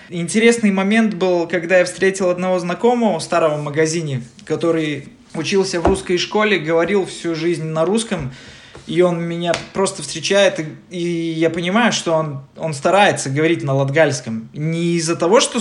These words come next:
он меня увидел, он просто... Видно, что со всеми старается говорить на латгальском, да, он не топил за русский <laughs> язык,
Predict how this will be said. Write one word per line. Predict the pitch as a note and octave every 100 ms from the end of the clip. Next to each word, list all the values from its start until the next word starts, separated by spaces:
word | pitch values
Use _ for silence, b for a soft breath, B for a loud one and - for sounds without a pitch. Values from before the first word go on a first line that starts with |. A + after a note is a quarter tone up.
| -
он | E3 D#3+
меня | E3 E3+ F#3
увидел, | D3+ D3+ D#3 C3+ C3
он | D3
просто... | A3+ D4 D4 F3+ C#3 B B B
Видно, | F3 A#3+ A#3
что | - E3
со | F3
всеми | - A#3 C#4
старается | A#3 F#3 D#3+ F3+ F#3+
говорить | D#3 D#3+ E3 F3+
на | D#3+ D3+
латгальском, | D#3 D#3 D#3 C3+ B2 A#2
да, | C#3+ F3
он | E3 C#3+ C3+ -
не | D3 D#3
топил | D3+ E3 B3 C#4
за | D#3+ D#3+
русский | F#3 - D#3+
<laughs> | C#3
язык, | F3+ D#3 D#3